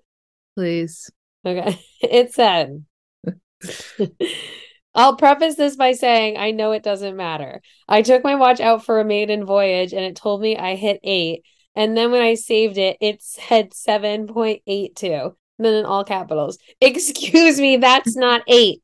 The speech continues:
Speaker 2: I think I hit a weird lap button. Maybe that did something funny. I don't know, but I'm fuming. I was
Speaker 1: <laughs>
Speaker 2: good to go. Oh, I was good to do eight, not seven point eight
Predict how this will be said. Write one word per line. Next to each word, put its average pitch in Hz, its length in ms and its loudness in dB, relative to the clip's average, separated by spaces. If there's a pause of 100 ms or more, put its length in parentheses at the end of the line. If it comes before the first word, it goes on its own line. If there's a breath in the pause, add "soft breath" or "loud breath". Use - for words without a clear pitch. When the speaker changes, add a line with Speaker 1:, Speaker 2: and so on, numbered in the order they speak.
Speaker 2:
I 226 220 0
think 247 180 -2
I 277 140 2
hit 254 260 0
a 233 80 0
weird 226 240 0
lap 190 320 -4
button. 294 380 -4 (320)
Maybe 240 300 4
that 269 180 -2
did 233 180 -2
something 294 300 -8
funny. 311 260 -6 (300 soft breath)
I 262 180 4
don't 262 120 0
know, 208 260 -2 (200)
but 247 120 0
I'm 262 240 0 (260)
fuming. 226 680 -4
I 220 220 -4
was 254 320 -2
Speaker 1:
<laughs> - 60 -16
Speaker 2:
good 254 220 0
to - 220 -18
go. 247 480 2 (220)
Oh, 262 160 6
I 233 100 2
was 240 180 -6
good 277 200 -10
to 269 100 -16
do 262 280 -6
eight, 240 320 0
not 240 300 -4
seven 240 560 -4
point 240 400 -4
eight 226 300 -2